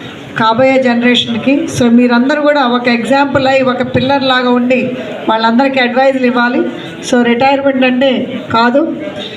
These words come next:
So, మీ అందరికి కూడా పేరు పేరున మమ్మల్ని ఇక్కడ పిలిచినందుకు, మన ఎమ్మెల్యే గారిని గెలిపించినందుకు, తన తరపున, మా కుటుంబం తరపున పేరు పేరున ఉదయపూర్వక నమస్కారాలు. ఇందాకలు మీరు అన్నారు ఒత్తి, నూనె,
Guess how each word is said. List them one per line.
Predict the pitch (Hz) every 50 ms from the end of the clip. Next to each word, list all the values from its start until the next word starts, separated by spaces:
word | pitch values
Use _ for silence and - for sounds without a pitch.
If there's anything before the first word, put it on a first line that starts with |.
| - - - -
So, | - 240 240 240 240
మీ | 240 240 233
అందరికి | 233 254 277 285 277 - 277
కూడా | 269 262 277 262 - 277 277 - - -
పేరు | 240 247 254 247 254
పేరున | 269 269 262 254 254 247 233
మమ్మల్ని | 233 226 240 233 233 233 208 180 - - - 240 233
ఇక్కడ | 226 247 233 233 226
పిలిచినందుకు, | 254 247 240 233 262 262 262 262 262 262 262 262 262 269 269 - - - - -
మన | 233 226 233 226
ఎమ్మెల్యే | 226 233 262 269 269 269 269 262
గారిని | 262 262 254 254 247 233
గెలిపించినందుకు, | 240 233 - 285 269 - 262 262 262 262 254 247 254 247 254 262 262 262 - - - - - - - - - -
తన | 240 240 262 262 269
తరపున, | 277 269 262 269 269 262 262 269 269 262 269 269 - - - - - 240 220
మా | 226 226 220 214 214 214 214 - - - - - -
కుటుంబం | 262 262 277 269 277 277 269 269
తరపున | 262 247 254 254 254 262 262 262
పేరు | 247 247 247 247 247
పేరున | 254 254 247 247 240 240
ఉదయపూర్వక | 240 247 233 247 247 240 240 247 233 233
నమస్కారాలు. | 233 226 - - 233 226 226 233 254 262 269 262 - - - - - - 240 233
ఇందాకలు | 240 277 294 294 302 294 285 269 269
మీరు | 269 262 240 247
అన్నారు | 254 269 277 277 277 277 254 233 247
ఒత్తి, | 240 247 247 285 285 277 269 269 269 247 240 233 233 226 233
నూనె, | 240 254 262 254 262 269